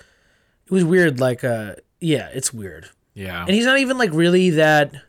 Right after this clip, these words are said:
Speaker 1: important in the movie.
Speaker 2: No, he's just kinda like, "Hey, sup, you fucked up. Here's the, the necro, uh, globlicon."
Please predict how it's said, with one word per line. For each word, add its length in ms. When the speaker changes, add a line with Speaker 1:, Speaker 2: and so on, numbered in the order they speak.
Speaker 1:
important 500
in 120
the 60
movie. 440
Speaker 2:
No, 160
he's 180
just 140
kinda 200
like, 200
"Hey, 380
sup, 520
you 200
fucked 420
up. 320
Here's 460
the, 300
the 260
necro, 680
uh, 280
globlicon." 1120